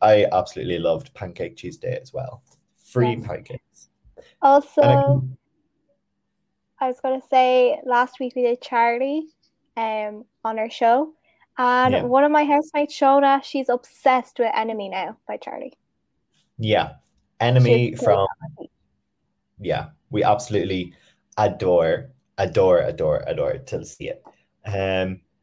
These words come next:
Speaker 1: along with that, I also love how Valentine's Day has been completely upstaged by Pancake Tuesday.
Speaker 2: Yes, it's more important, to be honest.
Speaker 1: <laughs>
Speaker 2: Like, why,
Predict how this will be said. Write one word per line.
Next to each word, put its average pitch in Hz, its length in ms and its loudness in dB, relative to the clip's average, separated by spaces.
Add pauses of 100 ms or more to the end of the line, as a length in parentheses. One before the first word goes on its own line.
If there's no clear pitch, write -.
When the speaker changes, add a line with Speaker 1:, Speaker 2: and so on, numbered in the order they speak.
(320)
Speaker 1:
along 151 160 2
with 208 80 -6
that, 170 160 2
I 131 100 4
also 127 320 2
love 131 300 2
how 101 480 0 (280)
Valentine's 101 580 -2
Day 90 160 -4
has 92 120 -10
been 92 200 -12
completely 98 640 -12 (120)
upstaged 82 800 -8
by 90 120 -2
Pancake 87 460 -12
Tuesday. - 540 -12 (840)
Speaker 2:
Yes, 208 420 -4
it's - 240 -20
more 214 180 -6
important, 254 460 -14
to - 140 -20
be 262 60 -16
honest. 269 460 -8 (140)
Speaker 1:
<laughs> - 100 4
Speaker 2:
Like, 247 200 -2
why, 247 300 2